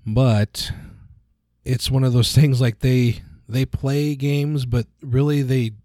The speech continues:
they're not as big gamers. I mean,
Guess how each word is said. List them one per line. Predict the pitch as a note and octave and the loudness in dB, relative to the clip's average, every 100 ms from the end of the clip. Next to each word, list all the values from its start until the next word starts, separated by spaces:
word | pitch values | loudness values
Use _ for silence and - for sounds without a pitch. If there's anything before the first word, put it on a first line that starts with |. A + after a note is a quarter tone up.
| _ _ _ _ | _ _ _ _
they're | C3 B2 | -4 0
not | B2+ B2+ - _ _ _ | 0 -2 -8 _ _ _
as | B2+ A#2 G#2+ | -4 -2 -4
big | G#2+ A#2+ A#2 A2+ A2+ - - A#2 | -2 -2 -2 -8 -14 -14 -18 -10
gamers. | B2 C3 B2+ C3 A#2+ - - A2+ | -4 -2 0 0 -2 -4 -8 -4
I | |
mean, | B2 A#2+ A2 | -2 0 -2